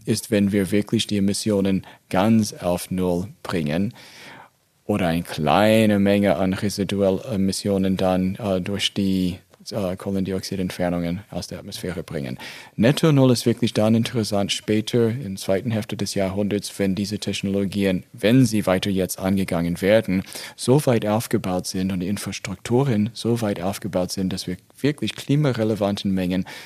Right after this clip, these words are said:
an C O zwei aus der Atmosphäre entziehen können. Und bis dahin müssen wir draufsetzen, was wir schon mehrmals betont haben, die große C O zwei Emittenten,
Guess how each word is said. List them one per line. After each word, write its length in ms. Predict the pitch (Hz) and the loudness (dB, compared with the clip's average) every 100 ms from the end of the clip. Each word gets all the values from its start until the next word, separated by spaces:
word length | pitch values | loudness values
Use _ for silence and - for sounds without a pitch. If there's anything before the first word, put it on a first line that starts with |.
| - - | -10 -4
an 100 | 110 | -2
C 240 | - 101 | -2 -2
O 40 | |
zwei 340 | 95 - 85 80 | -2 -4 -2 -2
aus 140 | - | -4
der 120 | 92 | -6
Atmosphäre 480 | - 98 - 85 85 | -4 -6 -6 -4 -4
entziehen 480 | 92 92 92 87 87 | -6 -8 -4 -4 -4
können. 380 | - 69 60 - - - - - - - - | -4 -6 -6 -10 -18 -18 -20 -20 -20 -20 -6
Und 460 | 104 95 95 - | -2 0 -2 -4
bis 280 | - 113 127 | 0 0 2
dahin 640 | 104 101 113 139 156 190 190 - | 2 4 4 4 4 2 0 -6
müssen 420 | 104 101 - 117 | -2 0 0 2
wir 240 | 123 135 147 - | 2 0 -2 -4
draufsetzen, 880 | 107 107 - 110 - 127 135 151 - - - | 0 0 2 -2 -2 0 0 -2 -8 -14 -6
was 260 | 104 - | -4 -2
wir 320 | 110 110 110 | 0 2 2
schon 640 | - - 110 117 127 123 127 - - - - | -2 0 2 4 4 4 0 -8 -20 -14 0
mehrmals 560 | 101 123 143 143 135 | 4 6 6 4 2
betont 400 | 135 - 120 113 | -2 0 0 2
haben, 420 | 107 107 117 113 117 - - _ _ 110 | 0 0 2 0 -2 -12 -20 _ _ -4
die 140 | 101 | -2
große 540 | - - 113 139 131 | -4 0 2 2 0
C 240 | 127 113 113 | -2 0 0
O 60 | |
zwei 340 | 117 - 101 101 | 0 -2 -2 0
Emittenten, 880 | 104 101 98 101 98 - 95 95 | 0 0 0 -2 -2 -2 -2 -2